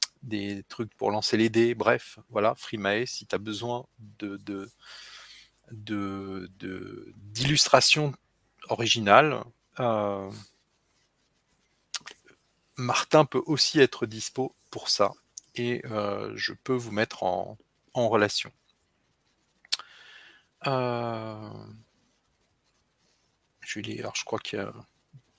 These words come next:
quelques secondes de délai, euh, mais à vingt-deux heures quarante, je pense qu'on va arrêter, euh, arrêter ce live.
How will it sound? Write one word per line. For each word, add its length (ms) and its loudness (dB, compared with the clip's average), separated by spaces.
quelques 320 -8
secondes 500 -6
de 100 -2
délai, 460 6
euh, 720 -8
mais 360 -4
à 180 2
vingt-deux 480 -2
heures 160 -8
quarante, 380 2
je 60 -6
pense 320 -8
qu'on 180 -8
va 300 0
arrêter, 640 0
euh, 340 -8
arrêter 420 -4
ce 160 -2
live. 420 6